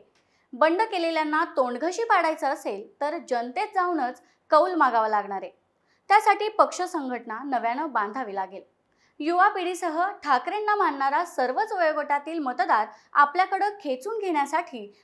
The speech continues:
आपली भूमिका अगदी स्पष्ट व स्वच्छपणे मांडावी लागणार आहे. यामध्ये महिला मतदारांकडं दुर्लक्ष करून चालणार नाही.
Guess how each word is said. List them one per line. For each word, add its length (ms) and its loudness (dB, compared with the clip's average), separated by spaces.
आपली 260 0
भूमिका 460 0
अगदी 300 -2
स्पष्ट 420 0
व 120 4
स्वच्छपणे 720 0
मांडावी 420 0
लागणार 320 -4
आहे. 80 -16
यामध्ये 400 4
महिला 380 -2
मतदारांकडं 800 0
दुर्लक्ष 400 -2
करून 280 -4
चालणार 380 -6
नाही. 240 -14